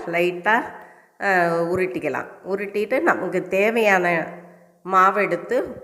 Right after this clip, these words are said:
உருண்டை போட்டுக்கலாம். நான் இன்னைக்கு மினி பாதுஷா செய்கிறதுனால குட்டி குட்டியா போட்டிருக்கேன் பாருங்க. இப்படி ஒரு உருண்டையா உருட்டிட்டு நடுவுல ஒரு ஓட்டை மாதிரி இப்படி போட்டோம்னா, அ,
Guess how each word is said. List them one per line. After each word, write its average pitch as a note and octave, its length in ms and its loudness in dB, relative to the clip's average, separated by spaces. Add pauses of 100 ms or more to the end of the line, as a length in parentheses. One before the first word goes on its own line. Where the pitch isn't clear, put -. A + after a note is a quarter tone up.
(100)
உருண்டை G#3 400 0
போட்டுக்கலாம். D#3 540 -4 (340)
நான் F3+ 180 -2
இன்னைக்கு E3+ 380 -2
மினி A3+ 480 2
பாதுஷா E3+ 560 2
செய்கிறதுனால E3+ 840 -4 (420)
குட்டி C4 260 -6
குட்டியா F#3 600 4
போட்டிருக்கேன் D3+ 520 -2
பாருங்க. D#3+ 500 -2 (500)
இப்படி F#3 300 0
ஒரு F3 200 2
உருண்டையா G3 500 2
உருட்டிட்டு F#3+ 880 -2 (260)
நடுவுல G3+ 580 2 (520)
ஒரு F#3 320 0
ஓட்டை F#3+ 300 0
மாதிரி F3+ 240 2
இப்படி F3 240 -4
போட்டோம்னா, F#3 760 -2 (520)
அ, F3+ 380 2